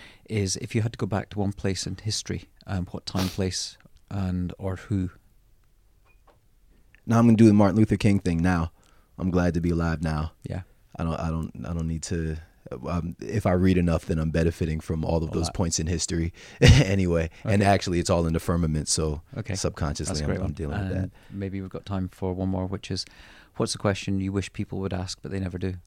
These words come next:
Speaker 2: Can only come up with a glib one. Why not? <laughs>
Speaker 1: So just wrap up. So first of all,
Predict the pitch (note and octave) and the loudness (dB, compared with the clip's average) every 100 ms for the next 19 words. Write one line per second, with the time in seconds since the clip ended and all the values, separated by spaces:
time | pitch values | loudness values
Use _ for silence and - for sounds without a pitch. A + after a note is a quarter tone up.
0 | _ _ _ - _ _ _ - F#2+ F#2 | _ _ _ -20 _ _ _ -6 0 0
1 | F2+ F#2+ E2+ F2 E2 D#2+ E2+ D2 D2+ D2 | 2 2 0 0 -4 0 0 2 -2 -2
2 | - D#2 D2 C#2+ - - G#2+ - - B2+ | -6 -6 -4 -4 -6 -8 -10 2 10 12
3 | E3 C#3+ A#2 C3 - - - - - - | 12 12 10 4 -4 -16 -14 -14 -10 -4
4 | B2+ B2 A#2 C#3 A#2+ - G#2+ - - A2+ | -4 -2 -2 0 -2 -2 -8 -6 -4 -2
5 | A2 - - B2 - G#2+ G2+ | -4 -4 -2 0 2 0 0